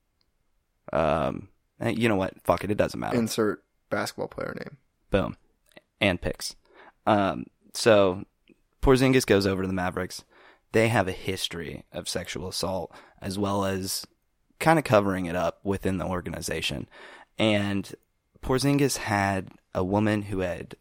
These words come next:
Speaker 1: filed a rape charge on him.
Speaker 2: Allegation.
Speaker 1: Well, she had, right, she hadn't filed anything at that point, but she was saying that he had done this, and he had alerted the team in the N B A.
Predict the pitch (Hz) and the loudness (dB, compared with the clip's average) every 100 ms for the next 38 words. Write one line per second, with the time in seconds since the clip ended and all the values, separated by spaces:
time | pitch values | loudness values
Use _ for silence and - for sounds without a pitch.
0 | - - 110 104 107 104 101 - _ _ | -8 -4 -2 0 0 -2 -4 -12 _ _
1 | _ _ _ _ _ - 90 85 87 - | _ _ _ _ _ -6 -6 -4 -8 0
2 | 110 110 - - - - 120 95 95 - | 2 4 4 2 -2 2 2 2 -2 -6
3 | 98 - 104 104 131 _ - 113 98 113 | -6 -6 -8 -10 -12 _ -2 0 0 -2
4 | 95 - - 135 - _ _ _ _ _ | -4 -6 -12 -16 -20 _ _ _ _ _
5 | _ _ _ - 127 120 107 104 - - | _ _ _ -6 4 8 8 6 2 -2
6 | - 135 131 127 92 98 92 90 87 - | 2 4 2 2 0 0 -2 -6 -10 -18
7 | _ _ _ _ _ - - 104 92 - | _ _ _ _ _ -16 0 2 2 4
8 | 127 143 - 104 101 98 98 95 78 87 | 6 6 6 6 6 2 -2 -2 -2 -4
9 | - 98 95 - 101 98 - - _ _ | 0 0 0 4 6 6 2 -12 _ _
10 | - - 110 98 - 120 110 107 98 101 | -4 2 4 2 2 4 4 2 -2 -4
11 | 95 92 - 98 95 92 - - 104 127 | -6 -6 -4 -2 -2 -4 -6 -6 -6 -4
12 | 165 143 120 101 101 104 101 95 - 98 | -2 -2 0 0 2 2 2 0 -2 -6
13 | - 98 98 98 104 - 101 95 90 82 | -2 -2 -2 -2 -2 -2 -2 -2 -2 -4